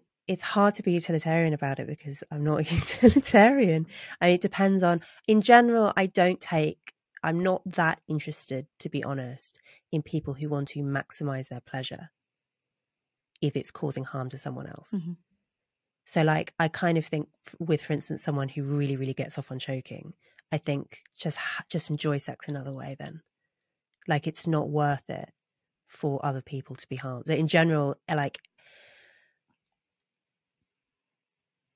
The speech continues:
Speaker 1: it's not quite that any harm. I'm, no, I'm tempted to say that if someone is already enjoying something, but they can enjoy something more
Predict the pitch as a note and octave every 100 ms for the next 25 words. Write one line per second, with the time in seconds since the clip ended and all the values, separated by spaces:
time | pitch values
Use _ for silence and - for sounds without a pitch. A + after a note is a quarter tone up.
0 | _ _ _ _ - - A3 A3 - -
1 | F#3+ E3 - _ E3 E3 D#3 C3+ C#3 A#2
2 | - G#2+ E3+ _ _ _ _ _ _ _
3 | _ _ _ _ _ _ _ _ _ _
4 | _ _ _ _ _ - A3 A#3 F#3+ A3+
5 | A#3 D4+ D4+ - C4 F3 D#3 D3 E3 F#3+
6 | - A#3+ B3+ B3+ G#3 G3 F#3 F#3+ G3+ F#3
7 | E3 D#3+ D#3+ D#3 - C3+ C#3 D3 D#3 -
8 | D#3 D#3 D#3+ D#3+ - C#3 D3 D3+ E3 F3
9 | - - G#3